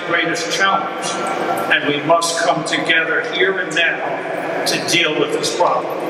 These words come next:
When fathers are actively involved in the lives of their children, we know that they tend to be happier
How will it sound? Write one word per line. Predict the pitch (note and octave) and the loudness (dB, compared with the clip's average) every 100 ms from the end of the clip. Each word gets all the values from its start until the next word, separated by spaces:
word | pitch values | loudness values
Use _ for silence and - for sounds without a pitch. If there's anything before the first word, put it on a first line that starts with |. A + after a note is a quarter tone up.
| - - - - - - - - C3+ - - - - - - - - | -4 -2 -2 -2 -4 -4 -4 -4 -4 -2 -4 -4 -8 -8 -8 -8 -6
When | D3+ D3 | -4 -2
fathers | - G3 A3+ - A3 - | 4 4 4 4 2 2
are | - - | 0 2
actively | - - - G3 G3 | 2 2 0 0 0
involved | F#3 - D#3 D#3+ D#3 D3+ | 0 2 2 4 2 0
in | - - | -2 2
the | |
lives | D3+ E3 E3 | 4 4 4
of | E3 | 0
their | D#3 D3+ | 0 0
children, | - - - C#3 C#3 C#3+ - - - D3 | 0 0 -2 -4 -4 -4 -4 -4 -2 2
we | D3+ D3+ | 2 4
know | D#3+ F3+ D#3 - D3 | 4 4 4 0 -2
that | - | -2
they | - - | -2 0
tend | - - - | -2 -2 -4
to | |
be | - | -2
happier | - - C6+ - - - - | 0 2 4 2 2 0 0